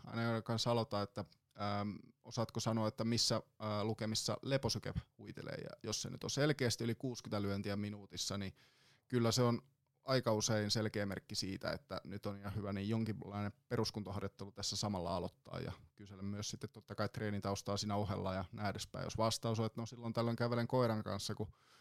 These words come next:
kukaan muu ei lähde, niin se on aika ilmeinen, että tää on nyt hyvä sitten lisätä siihen arki, äh, rutiineihin.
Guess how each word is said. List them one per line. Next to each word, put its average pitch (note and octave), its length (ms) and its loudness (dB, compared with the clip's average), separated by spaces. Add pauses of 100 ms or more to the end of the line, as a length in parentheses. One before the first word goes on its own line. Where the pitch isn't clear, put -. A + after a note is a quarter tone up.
kukaan A#2 340 2
muu B2 180 10
ei D#2+ 140 2
lähde, F2+ 220 0
niin F#2 300 -4
se - 120 -8
on G2 100 -4
aika G2+ 200 2
ilmeinen, F2+ 440 0
että G2 300 -6
tää F#2+ 120 -4
on F#2+ 60 -2
nyt F#2+ 180 -4
hyvä F#2+ 160 -2
sitten - 320 -6
lisätä - 300 -8
siihen F2+ 320 -6 (300)
arki, - 360 -4 (460)
äh, G2 60 -16 (220)
rutiineihin. F#2+ 680 -6